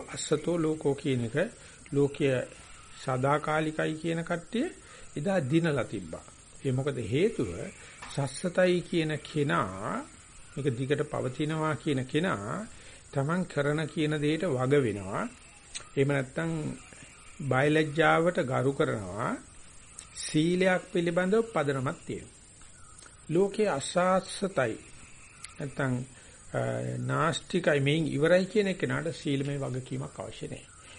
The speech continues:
එයාට බයලජ්ජාවක් ඕනේ නැහැ. ඒක නිසා ශාසනීය මුල සස්සත තමයි.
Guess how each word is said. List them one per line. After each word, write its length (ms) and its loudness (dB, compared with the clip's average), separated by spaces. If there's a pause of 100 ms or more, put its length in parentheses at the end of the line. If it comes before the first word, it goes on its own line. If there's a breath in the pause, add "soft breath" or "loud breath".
එයාට 300 2
බයලජ්ජාවක් 720 2
ඕනේ 200 -2
නැහැ. 200 -6 (100)
ඒක 160 -4
නිසා 400 -2 (380)
ශාසනීය 720 -2
මුල 260 2 (520 loud breath)
සස්සත 520 -6 (120)
තමයි. 420 -10